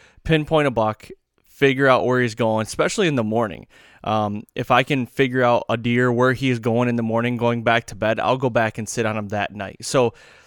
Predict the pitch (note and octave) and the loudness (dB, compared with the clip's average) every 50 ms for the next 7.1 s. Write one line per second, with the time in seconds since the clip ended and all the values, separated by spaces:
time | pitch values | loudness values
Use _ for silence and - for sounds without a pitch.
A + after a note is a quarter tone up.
0 | _ _ _ _ - G#2+ B2+ C#3 D3+ - - - D#3+ D3+ C#3+ B2 A#2 - - A2 | _ _ _ _ 2 4 6 6 6 4 0 0 0 0 0 0 -2 -2 -2 -2
1 | A2 A2+ A#2 B2 - - - - C#3+ C3+ C3+ C3 - - _ _ _ _ _ _ | 0 2 2 2 0 -4 -6 -4 -2 -2 -2 -4 -6 -8 _ _ _ _ _ _
2 | - C#3+ C3 B2 A#2+ A#2 A#2 B2 B2+ B2+ C3+ C#3+ D#3 D#3+ E3+ D#3+ E3 D#3+ D3 - | -8 -4 -2 0 2 2 2 4 4 4 4 2 2 2 2 2 2 0 0 2
3 | B2+ C3 C3+ - - - - - D3+ D3+ D3+ C#3+ C#3 C3 B2+ B2 - _ _ _ | 2 0 0 -2 -6 -12 -4 -2 0 0 0 0 0 -2 -2 -4 -8 _ _ _
4 | _ _ _ _ _ _ _ _ _ _ _ _ _ _ - C#3 D3 D3+ D3 D#3 | _ _ _ _ _ _ _ _ _ _ _ _ _ _ -6 0 4 6 8 8
5 | D#3 D3 C3+ B2+ A2 - - - - F3+ F#3+ F3+ D3+ C3+ B2+ B2 - - C3 - | 8 6 2 0 -2 -4 -4 0 4 4 6 6 6 4 2 2 2 2 0 2
6 | - C#3+ C#3 C#3 C#3+ C#3+ C#3+ - - A#2 B2 C3+ C3 B2+ B2 B2 A#2 A2 G#2 - | 4 4 4 6 6 4 4 2 0 -2 0 2 4 4 4 4 2 0 -2 -8
7 | - | -18